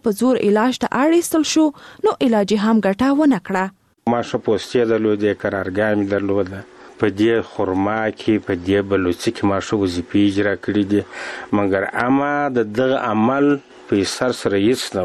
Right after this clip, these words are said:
Speaker 2: وم. تر خرخانې، تر کورته لاندې له بیجار شه په خانه ورته وایي، په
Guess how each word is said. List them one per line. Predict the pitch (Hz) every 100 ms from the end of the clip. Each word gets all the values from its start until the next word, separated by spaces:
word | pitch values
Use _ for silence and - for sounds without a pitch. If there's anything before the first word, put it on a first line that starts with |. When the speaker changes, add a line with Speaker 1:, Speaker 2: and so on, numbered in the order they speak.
| 87
Speaker 2:
وم. | 87 - - 110
تر | 92
خرخانې، | 110 95 113 104 110 123
تر | 113 -
کورته | 107 95 123 117
لاندې | 120 117 104
له | 98
بیجار | 95 120 -
شه | 98
په | 98
خانه | 107 107 113
ورته | 110 107
وایي، | 117 117 113 - - - - -
په | -